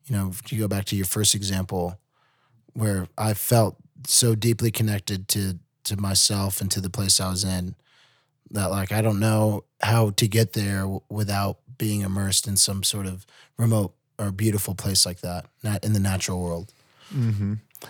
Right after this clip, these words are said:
Speaker 1: But I wanna talk, I wanna sit for a second on, on, on Scandinavia, 'cause you're Scandinavian, that's your ancestry.
Speaker 2: Yes.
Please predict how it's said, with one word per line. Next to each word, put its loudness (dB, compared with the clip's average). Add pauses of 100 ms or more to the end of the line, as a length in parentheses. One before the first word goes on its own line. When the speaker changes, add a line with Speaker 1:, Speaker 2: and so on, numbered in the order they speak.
(160)
Speaker 1:
But 6 (280)
I 8
wanna 10
talk, 6
I 0
wanna 6
sit 6
for -2
a 2
second 2
on, 2
on, 0 (120)
on 0
Scandinavia, 2
'cause -2
you're 2
Scandinavian, 2
that's 2
your 0
ancestry. 2
Speaker 2:
Yes. -4